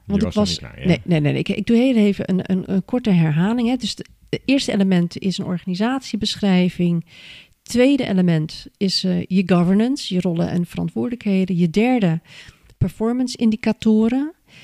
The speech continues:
Speaker 1: Vierde is, eh, eigenlijk het opstellen van scenario's. Dus, hè,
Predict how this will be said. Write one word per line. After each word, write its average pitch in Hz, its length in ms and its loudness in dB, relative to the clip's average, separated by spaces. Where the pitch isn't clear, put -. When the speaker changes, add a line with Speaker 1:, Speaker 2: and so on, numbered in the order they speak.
Speaker 1:
Vierde 262 640 4
is, 185 280 0
eh, 185 80 4
eigenlijk 220 460 0
het - 100 -2
opstellen 233 340 0
van 196 160 2
scenario's. 196 720 4
Dus, 208 220 2
hè, 262 160 2